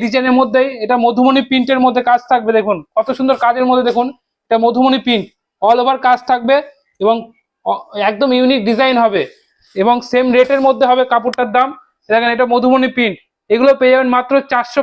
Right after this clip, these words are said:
পঞ্চাশ টাকা। এরও মিনিমাম পাঁচ ছটা করে কালার অপশন পেয়ে যাবেন। দেখেন এটা হচ্ছে স্কাই ব্লু কালার, দেখুন এটা স্কাই ব্লু, এটা ইয়েলো,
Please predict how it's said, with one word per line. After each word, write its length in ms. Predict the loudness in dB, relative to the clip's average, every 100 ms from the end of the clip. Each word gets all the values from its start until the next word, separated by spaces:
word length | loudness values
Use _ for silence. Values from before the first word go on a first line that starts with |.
| 0
পঞ্চাশ 300 | 0 0 -2 -2
টাকা। 140 | -2 0 2
এরও 160 | 2 0 -2 _ _
মিনিমাম 260 | -2 0 0 2
পাঁচ 120 | 0 0
ছটা 160 | -2 0
করে 100 | 0
কালার 200 | 0 2 2
অপশন 200 | 0 0 0
পেয়ে 140 | 2
যাবেন। 200 | 2 0 -6 _ _ _
দেখেন 180 | -2 0 0
এটা 100 | 0
হচ্ছে 180 | 2 0 -2 -10 _
স্কাই 260 | _ 0 0 2
ব্লু 140 | 0 2
কালার, 220 | 2 2 0
দেখুন 220 | -2 -2 -4 -8 _ _ -4
এটা 100 | -4
স্কাই 220 | 0 -2 0 0
ব্লু, 160 | 2 0 -4 _ _ _
এটা 180 | -4 -2 -2
ইয়েলো, 300 | 0 2 2